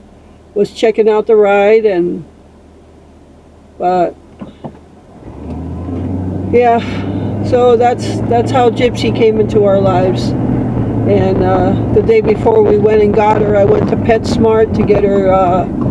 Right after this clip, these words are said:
her tags. Uh, I got her a dog bone tag, a red one, with her name on one side and our information on the other side, our,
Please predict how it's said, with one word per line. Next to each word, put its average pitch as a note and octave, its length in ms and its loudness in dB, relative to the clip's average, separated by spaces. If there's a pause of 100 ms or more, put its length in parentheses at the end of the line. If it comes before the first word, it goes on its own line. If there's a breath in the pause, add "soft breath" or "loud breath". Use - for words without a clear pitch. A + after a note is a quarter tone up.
(240)
her G#3 180 0
tags. A3+ 720 0 (1200)
Uh, F#3+ 340 0 (120)
I - 80 -4
got G3+ 240 2
her G#3 100 2
a F#3 80 4
dog G#3+ 460 0
bone A3+ 300 2
tag, A3 500 0
a G#3+ 100 -2
red G#3 260 0
one, G#3+ 540 0 (640)
with G#3 300 2
her A3 180 2
name A#3+ 260 2
on A3+ 200 2
one A#3 240 2
side B3+ 680 0
and G#3 540 2
our A3+ 320 2
information A3 720 2
on G#3 160 2
the G3 120 4
other G3+ 220 4
side, F#3+ 460 0
our, F#3+ 260 0